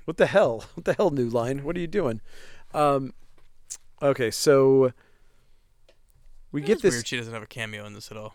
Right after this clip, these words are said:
Speaker 1: It's very strange. She must have been doing something else. She must have had a cameo in some other New Line movie while they were doing this.
Speaker 2: <laughs>
Speaker 1: Uh,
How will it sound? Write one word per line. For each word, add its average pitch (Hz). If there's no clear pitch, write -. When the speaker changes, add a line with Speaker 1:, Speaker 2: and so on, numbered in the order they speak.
Speaker 1:
It's 127
very 143
strange. 107
She -
must 156
have 127
been 123
doing 123
something 120
else. 113
She -
must 147
have 135
had 139
a 127
cameo 127
in 113
some 127
other 127
New 120
Line 107
movie 104
while 98
they 101
were 98
doing 104
this. 98
Speaker 2:
<laughs> 302
Speaker 1:
Uh, 143